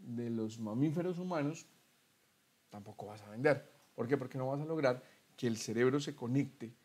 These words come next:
con el discurso, con la historia que tú estés contando. Cuarto punto, conoce tus competidores. Y recuerda que la meta no es ser el mejor.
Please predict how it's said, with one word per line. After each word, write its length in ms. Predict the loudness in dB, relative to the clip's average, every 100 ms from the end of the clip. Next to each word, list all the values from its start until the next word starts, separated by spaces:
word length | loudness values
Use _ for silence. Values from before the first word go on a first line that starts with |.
| _ -14
con 240 | -10 -10
el 160 | -10 -10
discurso, 480 | -10 -2 0 0 -4
con 140 | -10
la 60 | -12
historia 280 | -4 -2 -2
que 100 | -6
tú 120 | -12
estés 200 | -16 -16
contando. 380 | -16 -16 -20 -20 _ _ _ _ _ _ _ _ _ _ 6
Cuarto 260 | 6 6
punto, 260 | 0 -2 -6 -18 _ _ _ _ _ _ _ _ _ _ _ _ _ _
conoce 640 | 2 4 6 6 4 0 -8
tus 320 | -6 -6 -6 -12 _
competidores. 840 | -6 -2 -2 4 6 6 2 -10 _ _ _ _ _ _
Y 80 | -2
recuerda 440 | 0 2 2 2
que 260 | 0 -4 -4
la 220 | -8 -6
meta 300 | -2 -2 -2
no 180 | -2 0
es 80 | 0
ser 180 | -2 -2
el 120 | -2
mejor. 440 | -4 0 0 0